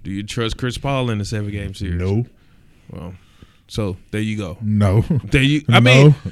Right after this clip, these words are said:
Speaker 1: I mean, I'm
Speaker 2: No.
Speaker 1: not even.
Speaker 2: No.
Speaker 1: They,
Speaker 2: No. And
Speaker 1: and,
Speaker 2: no.
Speaker 1: and they have a system. They run the system. It works for them. Playoff basketball is different.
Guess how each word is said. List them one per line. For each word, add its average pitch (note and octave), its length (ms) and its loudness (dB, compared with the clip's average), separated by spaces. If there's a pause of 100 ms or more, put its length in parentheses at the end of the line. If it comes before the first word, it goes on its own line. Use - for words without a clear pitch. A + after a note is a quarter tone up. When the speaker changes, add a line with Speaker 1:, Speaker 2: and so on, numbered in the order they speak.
Speaker 1:
I B2 60 6
mean, D3+ 180 10
I'm C#3 140 8
Speaker 2:
No. C#3+ 60 8
Speaker 1:
not D#3+ 100 8
even. A#3+ 220 -4 (200)
Speaker 2:
No. C#3 340 8 (200)
Speaker 1:
They, D#3+ 180 10
Speaker 2:
No. C3+ 200 6
And - 220 0
Speaker 1:
and, F3+ 220 8
Speaker 2:
no. G#3 300 4
Speaker 1:
and F#3+ 160 0
they A#3+ 140 4
have G#3 260 0
a G3 80 -2
system. F3 560 -4 (160)
They E3 100 -2
run G#3 380 -4
the F#3 100 -2
system. D#3+ 560 -6 (160)
It D3+ 160 -6
works G3+ 380 -6
for C#3 160 0
them. C3+ 320 -2 (1300)
Playoff A3 400 0
basketball F#3 600 -6
is F3 100 -6
different. F3+ 440 -4